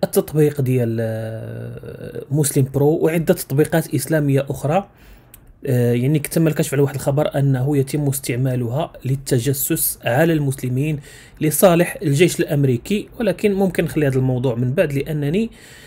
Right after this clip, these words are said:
المهم، قبيله كنت جالس، يعني كنت بوستيت البارحة التصويرة ديال محمد السادس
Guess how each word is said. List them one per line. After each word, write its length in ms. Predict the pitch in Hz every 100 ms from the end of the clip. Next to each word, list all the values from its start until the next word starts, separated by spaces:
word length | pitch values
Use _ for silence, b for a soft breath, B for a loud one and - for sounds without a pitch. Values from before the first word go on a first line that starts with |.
| B -
المهم، 140 | 202
قبيله 300 | - 156 170
كنت 200 | 170 143
جالس، 440 | 127 151 202 -
يعني 220 | 147 151 143
كنت 180 | 143 139 -
بوستيت 260 | 139 -
البارحة 320 | 139 139 139 127
التصويرة 480 | - - 123 120
ديال 500 | 120 117 113 110 110 -
محمد 480 | 113 - 135 123 113
السادس 840 | - - 131 110 143 196 -